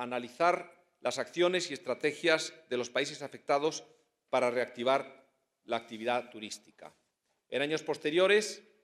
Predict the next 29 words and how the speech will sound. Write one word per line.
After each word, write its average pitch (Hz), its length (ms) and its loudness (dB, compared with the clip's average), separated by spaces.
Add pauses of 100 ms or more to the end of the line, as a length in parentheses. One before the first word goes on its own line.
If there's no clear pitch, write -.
(380)
hemos 190 280 0
sido 170 220 -6
testigos 202 720 0
de 139 80 0
momentos 170 640 -2
de 123 80 2
recuperación, 120 840 -2 (440)
pero 135 160 0
también 175 500 -2 (160)
de 127 80 -2
nuevas 151 320 0
caí-, 151 400 -2
caídas 147 440 0
en 127 140 -8
la 123 60 -2
actividad 127 360 -4
turística 135 480 -4
de 120 60 -4
muchos 139 280 -12
países 127 360 -6
de 120 80 -6
la 113 100 -2
región 143 420 -4 (360)
afectados 151 720 0 (280)
por 117 140 -2
conflictos 131 500 -4
de 127 80 0
larga 120 240 0
duración 143 560 -2